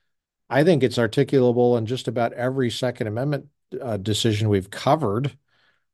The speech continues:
for example, on this podcast, uh, between the correct answer and the, the incorrect answer. It's, it's discernible, um, by reasoning.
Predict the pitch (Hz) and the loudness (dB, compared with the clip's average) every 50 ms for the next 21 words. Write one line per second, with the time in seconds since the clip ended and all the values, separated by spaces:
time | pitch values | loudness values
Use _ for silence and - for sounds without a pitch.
0 | _ _ - 123 113 104 98 117 113 110 110 110 117 117 107 98 98 101 98 98 | _ _ -2 0 0 0 0 0 0 0 0 0 -2 -2 -2 -6 -8 -6 -6 -8
1 | 95 - - - 95 87 - - - 95 90 104 139 - - - _ _ _ _ | -8 -6 -4 -4 -2 -2 -4 -6 -8 -8 -6 -6 -8 -10 -10 -16 _ _ _ _
2 | _ _ _ _ _ _ _ _ _ _ _ - 107 104 98 95 110 113 104 - | _ _ _ _ _ _ _ _ _ _ _ -2 0 0 0 0 0 -2 -2 0
3 | - 120 117 117 113 113 113 110 - - - - - - _ - 113 107 117 117 | 0 0 2 2 2 0 0 -2 -4 -6 -8 -16 -20 -20 _ -8 0 2 2 2
4 | 113 - - 123 117 110 110 127 139 - - 123 117 120 117 - - 135 139 160 | 2 0 0 2 2 4 4 2 2 2 2 2 2 2 0 0 0 2 2 2
5 | 196 220 - 135 117 117 113 110 110 113 113 110 120 - 123 117 123 - 92 104 | 0 -2 -2 -2 -2 -2 -2 -2 0 0 0 0 -2 -4 -4 -6 -6 -6 -4 -4
6 | 123 123 - - 123 107 98 101 101 - 95 82 82 85 - - 98 120 139 - | -4 -4 -2 -2 -2 -2 -2 -4 -8 -10 -10 -10 -10 -12 -10 -10 -6 -6 -6 -8
7 | - - - _ _ _ _ _ 107 95 - - - 101 - - - 123 120 117 | -8 -14 -18 _ _ _ _ _ -16 -16 -16 -10 -10 -8 -8 -2 0 0 2 2
8 | 104 87 85 95 147 151 147 - _ _ _ _ _ _ _ _ _ _ _ _ | 0 -4 -4 -4 -4 -6 -6 -12 _ _ _ _ _ _ _ _ _ _ _ _
9 | _ _ _ _ _ _ _ - 107 95 92 90 87 87 90 101 113 - _ _ | _ _ _ _ _ _ _ -12 -10 -10 -8 -8 -8 -10 -12 -12 -14 -18 _ _
10 | _ _ _ 147 110 104 98 95 92 92 92 104 - - - 120 120 120 110 104 | _ _ _ -6 -4 -2 -2 -2 -2 -2 -4 -4 -6 -4 0 2 4 4 4 2
11 | - 95 92 98 135 143 - | 0 -4 -4 -4 -4 -4 -6